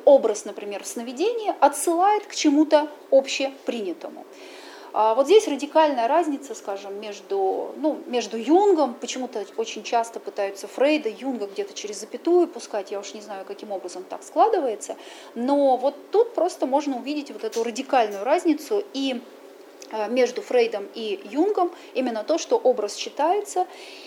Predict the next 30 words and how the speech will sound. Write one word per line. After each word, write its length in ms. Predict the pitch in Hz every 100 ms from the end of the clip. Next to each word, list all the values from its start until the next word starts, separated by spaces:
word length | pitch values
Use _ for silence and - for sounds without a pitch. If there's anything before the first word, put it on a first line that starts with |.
| - -
с 140 | - -
образами 440 | 339 269 233 233
связаны 540 | 226 262 254 220 208
слова, 600 | 202 - 226 220 277 359 415 427 - 277
и, 460 | 254 262 262 262 269 254 - -
а, 540 | 233 233 226 220 220 220 - - -
вообще, 260 | 262 277 480
похоже, 400 | 311 302 370 302
Фрейду 320 | - 320 269
вообще 300 | 262 277 349
свойственно 800 | 311 247 285 277 - 233 220 196 - - -
такого 320 | 240 254 240
рода 180 | 233 226
чтение. 720 | 226 - 320 349 339 226 190 - - -
Вот 120 | -
представьте 500 | - 269 - 320 320
себе, 280 | 247 - 220
он, 340 | - 277 277 -
а, 380 | 226 226 220 -
свойственно 440 | - 302 - 254
в 20 | 233
каком 240 | 247 262
смысле? 420 | - 254 233 220
И 180 | 202 302
применительно, 1080 | 294 294 294 320 381 381 294 277 262 240 226 -
например, 280 | 277 330 415
к 40 | -
художественному 540 | 240 262 - - 202
произведению, 720 | 196 185 185 180 190 185 185 196
да? 180 | 104